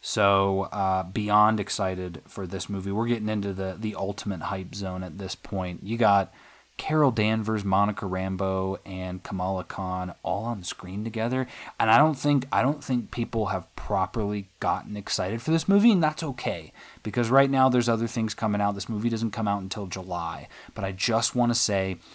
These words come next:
at some point, y'all are gonna need to get your hype hats on, because you've got Brie Larson.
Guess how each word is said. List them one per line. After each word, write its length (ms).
at 140
some 320
point, 400
y'all 220
are 40
gonna 140
need 160
to 60
get 200
your 100
hype 200
hats 320
on, 240
because 500
you've 140
got 260
Brie 400
Larson. 800